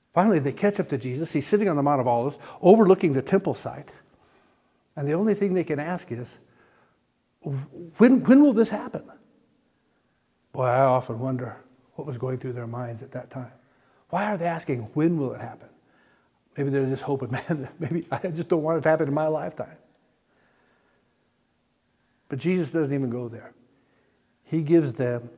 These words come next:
and us a warning about not being deceived and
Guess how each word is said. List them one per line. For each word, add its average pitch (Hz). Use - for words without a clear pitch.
and 190
us -
a 143
warning 139
about 127
not 135
being 117
deceived -
and 131